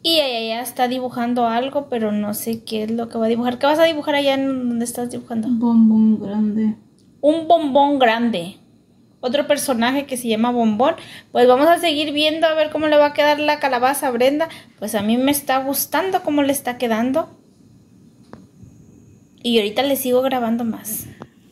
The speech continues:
Speaker 1: Bueno, pues ya aquí andamos, anda doña María con su hija bien temprano. Son aproximadamente las seis de la mañana. La terminó como a la una de la mañana la calabaza. Este,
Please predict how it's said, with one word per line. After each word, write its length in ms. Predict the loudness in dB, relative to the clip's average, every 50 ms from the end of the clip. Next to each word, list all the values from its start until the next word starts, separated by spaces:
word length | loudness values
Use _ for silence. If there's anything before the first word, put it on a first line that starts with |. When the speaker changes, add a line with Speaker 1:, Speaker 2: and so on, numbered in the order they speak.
| _ _ _ _ _ _ _ 2
Speaker 1:
Bueno, 280 | 4 4 4 4 2 2
pues 140 | 2 2 2
ya 80 | 2 0
aquí 160 | 0 0 -2
andamos, 480 | 0 2 2 0 0 0 -2 -2 0
anda 260 | 0 -2 0 2 4 4
doña 180 | 4 2 0
María 380 | -2 0 0 2 2 0 0 -2
con 160 | -2 -4 -2
su 80 | -2 -2
hija 180 | -2 0 0
bien 200 | 0 0 0 0
temprano. 560 | -2 -2 0 2 2 2 2 2 4 2 2
Son 320 | 2 2 2 2 4 4 4
aproximadamente 1000 | 4 4 4 4 4 4 2 2 4 4 4 4 4 4 2 2 2 2 2
las 240 | 4 4 2 2 2
seis 180 | 0 0 2 2
de 80 | 2
la 160 | 2 2 2 2
mañana. 640 | 2 2 2 4 2 2 2 2 2 2 2 4
La 260 | 4 2 2 0 0
terminó 560 | -2 -2 -2 0 0 2 2 4 4 2 2
como 280 | 0 0 0 2 2 4
a 80 | 4 4
la 440 | 4 4 4 4 2 0 -2 -6 -10 -18 -20 _ -20 -12 -4
una 260 | 0 2 4 4 4
de 80 | 4 4
la 100 | 4 2
mañana 480 | 0 0 -2 0 0 2 2 2 2
la 180 | 2 2 0 0
calabaza. 640 | -2 -2 -2 0 2 2 2 2 2 -2 -2 -4 -10 -20 -20 _ _ -20 -20 _ _ _ -20 -20 -20 -20 -20 -20 -18 _ -2
Este, 720 | 0 0 0 -2 -6 -8 -4 0 2 2 2 0 -4